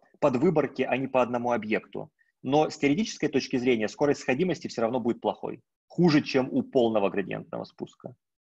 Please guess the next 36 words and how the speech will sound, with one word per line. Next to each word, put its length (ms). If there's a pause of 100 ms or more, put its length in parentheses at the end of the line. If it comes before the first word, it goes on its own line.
(240)
Но 160
да, 160
конечно, 460
правильнее 460
брать 320
по 120
подвыборке, 540
я 60
про 160
это 120
чуть 180
позже 220
скажу. 320 (1000)
Вот, 260
то 60
есть 120
вот 80
есть 160
такие 240
требования 420
выполнены, 680 (380)
но 180
по 180
сути 340
это 320
означает, 560
что, 600 (380)
а, 480 (560)
значит, 380 (420)
с 100
одной 260
стороны, 580 (540)
у 80
меня 640
длины 340
шагов 440